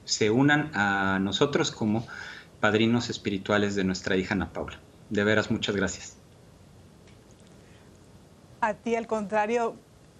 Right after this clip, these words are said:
Speaker 2: a-, te agradezco a ti porque nos permites ver esa parte de tu vida tan hermosa. Eres un testigo de la s-, santidad de la vida. Eh, tu hija es un regalo para nosotros y qué bello poder dar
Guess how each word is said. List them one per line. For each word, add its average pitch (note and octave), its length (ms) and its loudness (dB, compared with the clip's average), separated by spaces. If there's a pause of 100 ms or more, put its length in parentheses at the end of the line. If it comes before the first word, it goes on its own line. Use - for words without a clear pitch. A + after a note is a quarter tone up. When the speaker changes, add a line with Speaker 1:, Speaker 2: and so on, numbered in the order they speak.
Speaker 2:
a-, G3+ 120 0
te - 240 -4
agradezco G#3 380 0
a A3+ 40 -4
ti B3 240 -2
porque A3 400 -2
nos G3 200 -4
permites G#3 720 -2 (320)
ver G#3 220 0
esa A#3 360 0 (200)
parte G#3 280 0
de A3+ 100 0
tu G#3 180 -6
vida A3 460 0
tan G#3+ 180 2
hermosa. G#3+ 920 0
Eres G#3 460 -2
un G#3+ 120 -2
testigo G#3+ 800 -2
de G3 140 -2
la F#3 140 0
s-, - 200 -16 (480)
santidad G3 480 -2
de G#3+ 100 0
la G3+ 160 2
vida. G#3+ 480 0 (440)
Eh, F#3+ 280 -2 (280)
tu G#3 140 -2
hija G#3+ 340 -2
es G#3 160 -6
un G#3 120 -4
regalo G3 500 0
para F3 260 0
nosotros G3+ 840 -4 (260)
y G3 340 -4
qué A3+ 200 0
bello A#3+ 420 0
poder G#3+ 580 0
dar G3+ 420 0